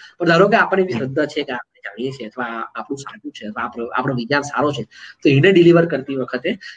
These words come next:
Speaker 1: તમારે, હું બોડી લેંગ્વેજ ઉપર કામ કરી રહ્યો છું. મારી બોડી લેંગ્વેજ,
Speaker 2: હમ.
Speaker 1: અ, ઘણી ખરાબ હતી, અત્યારે ખરાબ હશે, પરંતુ એક સમય એવો હતો કે મારા સતત પગ હલતા હતા કે સતત હું આમ કંઈક કરતો હતો. હવે આમ વર્કિંગ બોડી, હું બધું શીખ્યો કે,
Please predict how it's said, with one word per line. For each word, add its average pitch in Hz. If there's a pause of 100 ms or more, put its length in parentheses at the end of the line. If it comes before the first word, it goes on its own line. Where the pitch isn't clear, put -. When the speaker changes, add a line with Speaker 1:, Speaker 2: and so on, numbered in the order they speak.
(100)
Speaker 1:
તમારે, 156 (300)
હું 208
બોડી 175
લેંગ્વેજ 202
ઉપર 147
કામ 107
કરી 107
રહ્યો 98
છું. - (260)
મારી 143
બોડી 139
લેંગ્વેજ, 165
Speaker 2:
હમ. 170
Speaker 1:
અ, 143 (400)
ઘણી 165
ખરાબ 131
હતી, -
અત્યારે 185
ખરાબ 110
હશે, -
પરંતુ 190
એક 233
સમય 214
એવો 208
હતો 196
કે 190 (240)
મારા 165
સતત 175 (120)
પગ 170
હલતા 131
હતા 120
કે 117
સતત 143
હું 151 (180)
આમ 143
કંઈક 139
કરતો 131
હતો. 123 (300)
હવે 170
આમ 175
વર્કિંગ 143
બોડી, 131
હું 135 (440)
બધું 320
શીખ્યો 147
કે, -